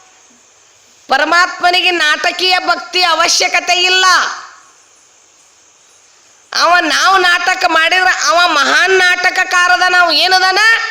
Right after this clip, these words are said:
ಕಪಟ ನಾಟಕ ಸೂತ್ರಧಾರಿ ಅದನವ. ಯಾಕ್ರಿ? ನಮ್ಮ ನಾಟಕ ಅವನಿಗೆ ತಿಳಿಯಂಗಿಲ್ಲ. ಅದಕ್ಕೆ ಅವ್ರು ಹೇಳ್ತಾರೆ, "ನೀ ಗುರಿಯಾಗಿ ಲಯವಾಗಿ ಹೋದವರನು ಆರನು ಕಾಣೆ."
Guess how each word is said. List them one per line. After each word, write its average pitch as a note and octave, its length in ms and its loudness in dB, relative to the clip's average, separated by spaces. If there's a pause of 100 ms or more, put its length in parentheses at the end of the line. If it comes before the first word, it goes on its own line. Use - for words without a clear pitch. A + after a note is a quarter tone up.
(200)
ಕಪಟ E4+ 420 -2
ನಾಟಕ F4+ 560 0
ಸೂತ್ರಧಾರಿ F4+ 880 -2
ಅದನವ. B3+ 500 -2 (520)
ಯಾಕ್ರಿ? D#4 680 -6
ನಮ್ಮ F4 300 -2
ನಾಟಕ F4+ 400 0
ಅವನಿಗೆ D4+ 300 0
ತಿಳಿಯಂಗಿಲ್ಲ. B3+ 520 -2 (1120)
ಅದಕ್ಕೆ C#4 320 -2
ಅವ್ರು C#4 340 2
ಹೇಳ್ತಾರೆ, C4 760 0 (1000)
"ನೀ C4+ 320 0
ಗುರಿಯಾಗಿ G#3+ 760 -2
ಲಯವಾಗಿ B3 880 0 (380)
ಹೋದವರನು A3 920 2
ಆರನು C4 1300 2
ಕಾಣೆ." F3+ 800 -6